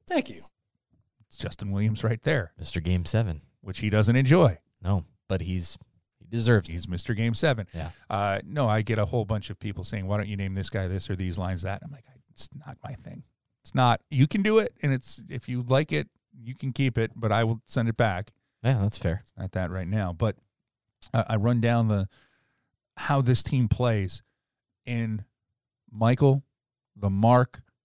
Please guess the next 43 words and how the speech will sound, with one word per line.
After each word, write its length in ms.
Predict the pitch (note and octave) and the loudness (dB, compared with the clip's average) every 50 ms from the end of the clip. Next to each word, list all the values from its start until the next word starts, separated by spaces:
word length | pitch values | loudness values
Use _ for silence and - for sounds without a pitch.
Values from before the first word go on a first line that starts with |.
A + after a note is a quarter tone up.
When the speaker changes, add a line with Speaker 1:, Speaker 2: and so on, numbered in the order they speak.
| _ _ _ _ | _ _ _ _
Speaker 2:
of 240 | A2 G2+ F2 - - | -4 -4 -4 -4 -2
good 260 | - - A#2 A#2 A2+ | 2 4 4 4 4
teams 520 | - - - A2 G2 F#2 E2+ D#2+ - - - - | 0 -4 -4 -4 -4 -4 -6 -10 -14 -16 -18 -14
are 140 | - G2 G2+ | -12 -10 -8
when 160 | F#2+ G2 G2 | -6 -6 -6
you 140 | F#2+ G2 F#2+ F2+ _ | -6 -6 -8 -6 _
don't 260 | - A2+ A2+ B2+ - | -2 0 0 0 -2
have 300 | - - - B2 B2 C3+ C#3 | -4 -6 -6 -2 0 0 0
it, 140 | D#3+ - - _ _ _ _ _ _ _ _ _ _ _ _ _ _ _ _ _ _ | 0 -2 -4 _ _ _ _ _ _ _ _ _ _ _ _ _ _ _ _ _ _
but 120 | - - G2+ | -8 -8 -6
you 120 | G2 E2 | -8 -8
find 420 | D#2+ - - - - A2+ A2+ A#2 A2 | -10 -8 -4 -2 0 0 0 0 2
a 60 | A2+ | 2
way 180 | A2+ A2 G#2+ | 4 4 4
to 80 | G#2+ G#2+ | 2 2
win. 260 | G2+ G2+ F#2 E2 C#2 - _ _ _ _ | 0 0 -2 -4 -6 -12 _ _ _ _
Speaker 3:
Yep. 160 | E2+ E2 - - _ - G#2 F#2+ F#2 _ _ - - G2+ | -8 -8 -8 -10 _ -20 -20 -20 -20 _ _ -20 -20 -20
Speaker 2:
Marty 280 | G2+ G2 G2+ G2+ A2 A#2+ | -8 -2 0 0 2 2
Necas 340 | B2+ C3 C3 - C#3+ C3 - | 2 2 2 2 0 0 0
just 220 | - C3+ C3 - | 0 -2 -2 -2
told 260 | - - D3 D3 A#2 | 0 2 2 4 4
us 160 | G2+ F#2 - - | 4 2 2 0
that 260 | - - - - - _ _ _ _ _ _ _ _ _ _ _ _ _ | -2 -6 -10 -12 -16 _ _ _ _ _ _ _ _ _ _ _ _ _
in 160 | - A2 G#2+ G#2 | 0 2 4 4
the 160 | G#2 G#2 G#2+ | 4 6 6
interview 280 | A2+ A2 G2+ G2+ G#2+ G#2 | 4 4 4 4 4 6
we 100 | A2 A2 | 6 6
had 240 | A2 B2 A#2+ A#2+ G#2+ | 4 4 4 4 2
with 140 | F#2 F2+ | 0 0
them, 140 | - F2 F2 - F#2+ | -2 -6 -10 -10 -10
that 180 | G2 F#2+ G2 C#3+ | -10 -10 -10 -10
they 260 | C#3+ B2+ A#2 B2 A#2+ | -10 -4 -2 0 0
didn't 300 | A2+ G#2 A#2+ C3 C3+ C3+ A#2 | 0 0 -2 -2 -2 -4 -6
have 280 | - - C3 C3+ B2+ | -4 -2 -2 0 2
their 140 | A#2+ C3+ C#3 | 4 4 4
best 340 | B2 B2+ C3 B2+ A2+ - - | 6 6 4 4 4 2 0
against 240 | B2+ G2+ A#2 A2+ - | 0 0 0 2 2
the 80 | B2 | 2
Nashville 420 | A#2 A#2 A#2+ B2 A2+ - B2 B2 A#2+ | 2 4 4 4 4 4 2 0 2
Predators 540 | - - C3+ C3 A#2+ G#2 G#2 G2+ G2 F2+ F2 | 4 4 4 4 4 4 4 4 4 2 2
the 120 | G2+ G#2 | 2 2
other 180 | G#2 G2+ G2 F#2+ | 2 2 2 2
night, 280 | F#2+ F#2 G#2 A#2+ - | 2 2 2 0 0